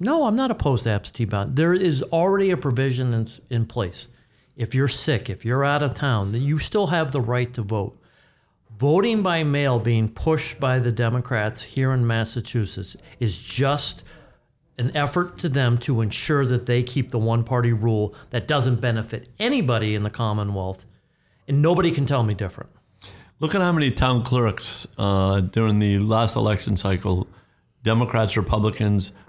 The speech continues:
Speaker 2: who complained about the fact that there was no accountability.
Speaker 1: Right.
Speaker 2: There is no accountability. If you get five ballots mailed to your house,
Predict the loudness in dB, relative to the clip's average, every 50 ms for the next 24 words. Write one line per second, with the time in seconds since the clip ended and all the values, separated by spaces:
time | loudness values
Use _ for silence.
0 | -2 0 0 2 2 2 0 0 2 2 2 2 4 2 2 2 2 0 0 -2
1 | -2 0 0 0 0 0 0 0 2 2 2 2 2 2 2 2 2 2 0 2
2 | 2 2 2 0 0 -2 -2 -4 -6 -6 -6 -6 -6 -10 -18 _ _ _ 0 2
3 | 4 4 4 4 4 4 4 4 4 2 2 2 0 2 2 4 4 2 2 2
4 | 0 0 0 0 0 0 0 -2 -2 0 0 2 0 0 0 0 0 0 2 2
5 | 0 0 0 0 0 0 0 0 0 -2 0 2 2 2 2 2 2 2 0 -2
6 | -4 -6 -14